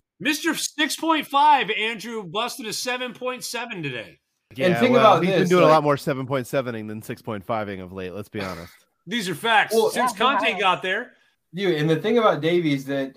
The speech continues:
Speaker 3: I talk about it all the time, but it's so easy to forget that for two of our greatest seasons ever as a club – he played half the matches. Like, Danny Rose was, was down for chunks of every single season. Like,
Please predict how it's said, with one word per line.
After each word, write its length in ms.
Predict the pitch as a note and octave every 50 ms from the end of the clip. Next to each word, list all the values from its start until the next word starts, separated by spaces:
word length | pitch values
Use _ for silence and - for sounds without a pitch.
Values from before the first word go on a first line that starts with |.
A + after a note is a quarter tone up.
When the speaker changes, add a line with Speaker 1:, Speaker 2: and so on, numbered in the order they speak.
| - -
Speaker 3:
I 80 | C#3+
talk 260 | C#3 C#3 D#3+ D#3+ D#3
about 220 | C#3+ C#3+ C3+ C3+ C3
it 60 | C#3
all 120 | C#3+ C#3
the 120 | B2+ A#2+ A#2+
time, 280 | - D#3+ D#3 D#3 D3
but 80 | C3+ B2
it's 140 | B2 A#2+ - -
so 220 | G3 F#3+ F3+ E3
easy 240 | D#3 D#3+ C#3+ D3 C#3+
to 100 | C#3 C3+
forget 500 | C#3 C3+ B2+ A#2+ C3+ D#3 E3 E3 D#3 D#3+ _ _ _ _ _ _ _ _ -
that 260 | C3 C#3+ C#3+ C3+ C#3
for 160 | D3 C#3+ C3+
two 460 | C3+ - - F#3+ G#3 G#3+ G#3+ G#3+ G#3 E3+
of 260 | D3+ C#3+ C#3+ C#3+ C#3
our 160 | C3+ B2+ A#2+
greatest 500 | A#2 A#2+ B2+ C#3 D3+ D#3+ D#3+ D#3 C#3+ - -
seasons 360 | D#3 D3+ C#3+ C3+ B2+ A#2 A2+
ever 360 | A#2 B2+ C#3 C#3+ C#3 C#3 C3 B2+
as 100 | A#2+ A#2
a 80 | A2+
club – 460 | - - D3 D3 D3+ D3 C#3+ C#3 D3 _ _ _ _ _ _ _ _
he 140 | - F3+ G3
played 340 | D#3+ - F3 F#3 F#3+ F#3 D3
half 260 | C#3+ E3 E3+ D#3+ -
the 80 | - C#3
matches. 540 | C#3+ D3+ F3+ G#3 - - G#2+ G2+ G2 - A2+
Like, 180 | A2 A2 - _ _ -
Danny 240 | C#3 D#3+ F3 F3 D3
Rose 280 | C#3+ D#3+ F3+ F#3 D#3+ D3
was, 180 | C3+ A#2 A#2+ B2+ B2+
was 220 | C3 C#3 C#3+ C#3 -
down 360 | - A#2 A#2+ C#3+ E3 E3 D3+
for 200 | - A#2+ A#2 A#2
chunks 320 | - - C#3 C#3 C#3+ C#3+
of 120 | C3 A#2 A2
every 300 | A2+ C3 D3 D#3 E3 D#3
single 360 | C#3+ - D3+ D3 C3+ B2+ A2+
season. 440 | - - E3 F3 F3 C#3+ A2+ G2+ G2+
Like, 180 | G#2 G#2 G#2+